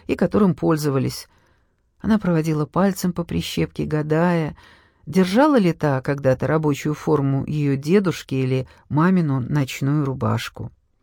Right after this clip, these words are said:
Кэтрин нередко думала, радовались ли её мать и бабушка зрелищу верёвки с развешанным на ней свежевыстиранным бельём так сильно, как она сама.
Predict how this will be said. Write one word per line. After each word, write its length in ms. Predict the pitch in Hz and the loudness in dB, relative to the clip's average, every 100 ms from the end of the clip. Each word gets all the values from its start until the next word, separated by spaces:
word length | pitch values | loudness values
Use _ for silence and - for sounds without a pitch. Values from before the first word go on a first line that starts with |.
| _ _ _ _ _ _ _ _ _ _ _ _ _ _ _ _ _ _ _ | _ _ _ _ _ _ _ _ _ _ _ _ _ _ _ _ _ _ _
Кэтрин 500 | 202 180 185 175 165 | -4 -2 0 0 2
нередко 440 | 180 185 175 180 | 2 2 -2 -6
думала, 640 | 160 190 190 120 104 107 - _ _ _ _ _ - | -4 0 2 2 -2 -8 -16 _ _ _ _ _ -2
радовались 760 | 190 233 214 147 127 123 - | 4 4 4 2 0 -2 -2
ли 80 | 131 | -4
её 240 | 139 170 | -2 0
мать 340 | 160 180 170 - | 0 0 0 -4
и 40 | |
бабушка 640 | 147 190 165 147 - 151 - - - - _ | 0 0 0 -6 -4 -4 -4 -12 -20 -20 _
зрелищу 540 | 135 190 254 196 - 160 | 0 4 4 4 0 0
верёвки 600 | 165 185 233 - 190 175 | 2 4 4 2 0 0
с 100 | - | 2
развешанным 680 | 175 170 180 196 - 170 165 | 2 4 2 2 2 0 2
на 140 | 160 | 0
ней 280 | 160 170 160 - | 2 0 -2 -10
свежевыстиранным 1080 | - 165 170 165 170 190 - 170 156 156 156 | -10 0 2 2 2 0 0 0 2 2 0
бельём 440 | 147 160 165 156 156 | 2 2 2 0 0
так 240 | 131 135 | -2 -4
сильно, 400 | - 190 196 160 | -4 -2 0 0
как 220 | 135 131 | -2 -2
она 220 | 135 143 151 | 0 0 -2
сама. 520 | - 135 117 104 | -2 0 0 -2